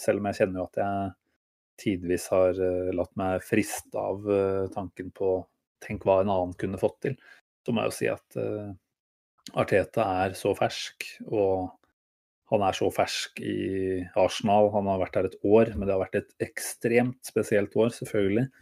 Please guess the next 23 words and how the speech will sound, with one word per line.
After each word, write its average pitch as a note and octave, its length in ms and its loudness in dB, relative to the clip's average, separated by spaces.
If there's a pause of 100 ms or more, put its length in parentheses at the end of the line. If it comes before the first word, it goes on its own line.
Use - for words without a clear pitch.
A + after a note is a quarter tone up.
(440)
Eh, G2+ 640 -2
mye F#2+ 200 0
av F#2+ 140 -2 (260)
perioden G2 320 4
var - 120 -2
ikke G#2+ 140 -4
engang, F#2+ 300 -4
eh, F#2+ 720 -8 (140)
fotball F#2+ 480 2
noe G2 160 -4
vi F#2+ 60 2
tenkte F#2+ 420 -4
noe F#2 120 -6
særlig F#2 360 0
på, C3+ 240 2
ikke C#3+ 160 -2
sant? - 280 -4 (800)
Eh, A2 360 2
masse A2+ 380 -2
usikkerhet G2 840 -2
på G#2 240 4
mange G2 200 -2
områder. F#2+ 560 2